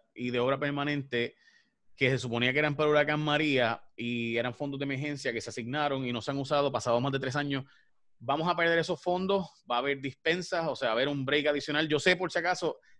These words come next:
y el ejemplo me vas a decir es, cuando New Orleans, Katrina, diez, quince años después, todavía habían fondos de emergencia que no se habían usado y se, y, y, eh, o sea, porque el proceso federal es, es, es, es lento, burocrático, y además de eso,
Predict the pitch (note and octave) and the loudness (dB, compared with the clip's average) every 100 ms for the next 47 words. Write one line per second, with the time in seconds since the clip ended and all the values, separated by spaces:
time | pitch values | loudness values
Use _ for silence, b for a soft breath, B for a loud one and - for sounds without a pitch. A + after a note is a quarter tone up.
0 | - B2 B2+ C3 D#3 D3+ D3+ C#3 D#3 D3+ | -4 0 0 2 4 6 4 4 2 0
1 | - _ _ _ C3+ B2 B2+ B2+ B2+ B2 | -2 _ _ _ 2 2 4 2 2 0
2 | D3 F3 F#3 E3+ F#3 F#3 D#3+ B2 D3+ E3 | 0 2 0 0 0 0 0 0 0 0
3 | - C#3+ D3 D3+ D3 - D#3+ - C#3+ B2 | -2 -2 0 0 0 0 0 4 4 6
4 | B2 D#3 D3 C3+ A#2+ A#2+ C3+ D3 C#3+ C#3+ | 4 4 4 4 2 2 -2 -4 -2 -2
5 | C#3 C#3 C3+ C3+ D#3+ E3+ D3 A#2+ C#3+ C#3 | 2 2 2 0 -4 -2 -4 -2 0 2
6 | C#3+ C#3 C#3+ B2+ B2+ b b _ _ D3 | 2 2 4 2 0 b b _ _ -2
7 | C3+ C#3 B2+ C3 C3 - C3 B2+ - - | 0 0 0 -2 -6 -4 -2 -2 -4 -2
8 | - C3 B2 C3 C#3+ C3+ C3 C3 D3+ D3+ | 2 2 2 2 2 0 0 0 2 4
9 | D#3 D#3 D3+ C3 C3 - - B2+ - - | 6 4 4 2 0 -4 -6 -6 -4 -4
10 | D3 C#3+ C#3 D#3+ D3+ D3+ D3 F3 G3+ C#3+ | 0 0 0 -2 -2 0 -2 -2 -2 -2
11 | A2 G#2+ A2 A#2 C3 C3+ D3 | -2 -2 -6 -4 -2 -2 -4